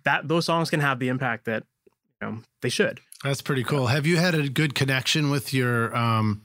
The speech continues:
Speaker 2: your students, your audience, where you get to, you get the sort of the pleasure of seeing the results of that teaching, where you're seeing people re-, release stuff?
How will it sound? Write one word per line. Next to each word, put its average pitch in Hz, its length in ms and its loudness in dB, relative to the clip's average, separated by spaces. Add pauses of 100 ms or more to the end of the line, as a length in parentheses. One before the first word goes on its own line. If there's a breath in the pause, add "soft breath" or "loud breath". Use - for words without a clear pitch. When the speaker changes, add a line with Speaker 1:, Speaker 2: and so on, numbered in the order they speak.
(140)
Speaker 2:
your 120 100 2
students, 135 520 0
your 123 120 0
audience, 120 480 0
where 117 100 0
you 107 120 0
get 107 220 -2
to, 104 240 0 (440 soft breath)
you 120 160 0
get 113 240 -2
the 113 80 -2
sort - 160 -2
of 107 60 -2
the 98 80 -2
pleasure 113 420 0
of 98 100 -2
seeing 110 480 0
the 101 80 0
results 104 520 -2
of 95 160 -4
that 101 280 -4 (520)
teaching, 113 500 0
where 104 220 0
you're 98 160 0
seeing 107 320 -2
people 104 240 -2
re-, 98 240 -2
release 107 340 0
stuff? - 480 -4